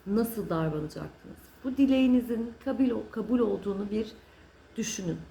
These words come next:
sevgili dostlarım. Yani gerçekten terfi aldınız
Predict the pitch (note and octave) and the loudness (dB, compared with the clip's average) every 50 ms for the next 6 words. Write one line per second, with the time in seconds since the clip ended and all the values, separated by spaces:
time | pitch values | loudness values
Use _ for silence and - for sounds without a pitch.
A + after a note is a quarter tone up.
0 | - - - - - F#3 F3 E3+ E3+ F3 D#3+ E3 E3 E3 D#3+ - - - E3+ F3 | -20 -20 -14 -8 -4 -2 -2 -2 -2 -4 -4 -2 -2 -2 -2 -4 -8 -12 -12 -12
1 | F3 - - - - - - - - - - - B3 A#3 A3 G3 - - A#3 A3+ | -14 -16 -20 -20 -20 -20 -20 -20 -20 -20 -16 -10 -6 -4 -2 -2 -2 -2 -2 -2
2 | A3+ - - E3+ E3+ - F#3 F#3+ G3+ A3 A3+ A3 - - - - - - - - | -2 -2 -4 -6 -6 -6 -8 -6 -6 -6 -8 -8 -12 -18 -20 -20 -20 -20 -20 -12
3 | - G#3+ G3+ G3 G3 G3 - - - A3 A3 A3 G#3 - - - - - - - | -6 -2 -2 0 -2 -2 -4 -4 -2 0 0 0 0 -2 -4 -8 -18 -20 -20 -20
4 | - - - - - - - - - - G3+ G3+ G3 F#3+ F3+ E3 F3 E3+ E3+ F3 | -20 -20 -20 -20 -20 -20 -20 -18 -8 -4 -2 0 0 0 0 0 -2 -2 -2 -2
5 | - - - - | -4 -6 -10 -18